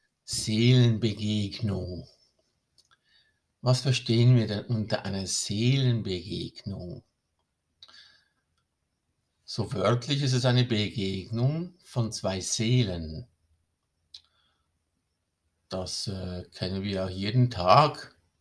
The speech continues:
Sobald wir jemandem begegnen, begegnen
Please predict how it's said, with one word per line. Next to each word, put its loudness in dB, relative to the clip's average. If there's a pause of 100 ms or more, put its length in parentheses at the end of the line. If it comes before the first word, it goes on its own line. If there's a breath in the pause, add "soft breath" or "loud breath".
(440 loud breath)
Sobald -4
wir 0
jemandem -4
begegnen, -6
begegnen -4